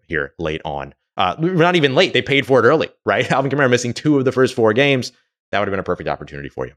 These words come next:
Coming up next, could regime changes be on the way for the New Orleans Saints? We've discussed that before, but what about going higher than head coach? A lot of folks have been asking about Mickey Loomis and my thoughts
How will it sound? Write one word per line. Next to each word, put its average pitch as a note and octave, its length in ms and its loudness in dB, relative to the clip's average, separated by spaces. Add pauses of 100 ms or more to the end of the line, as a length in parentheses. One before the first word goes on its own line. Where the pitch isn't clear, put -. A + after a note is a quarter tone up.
(840)
Coming D#3+ 140 2
up D3 60 -4
next, - 360 -2 (540)
could A3 160 2
regime G3+ 440 2
changes F3 400 2
be D3 160 0
on D3+ 140 4
the C#3+ 60 4
way D#3 200 4
for E3 280 6
the D#3 120 2
New D3 120 2
Orleans C#3+ 220 4
Saints? F3+ 220 0
We've D3+ 100 -2
discussed - 400 0
that E3+ 180 2
before, G3 340 2
but E3 120 2
what D3+ 240 0
about C4+ 320 -4 (100)
going E3 300 0
higher D3 540 2
than B2+ 260 -4
head G#2+ 360 -4
coach? - 340 -2
A G#2 40 0
lot A2+ 200 4
of D#3+ 60 0
folks - 180 0
have D#3 80 0
been C#3 100 4
asking C3+ 300 0
about A#2 120 0
Mickey A#2 240 -4
Loomis D#3 360 -2
and A#2+ 80 -6
my G#2 100 -2
thoughts B2 400 2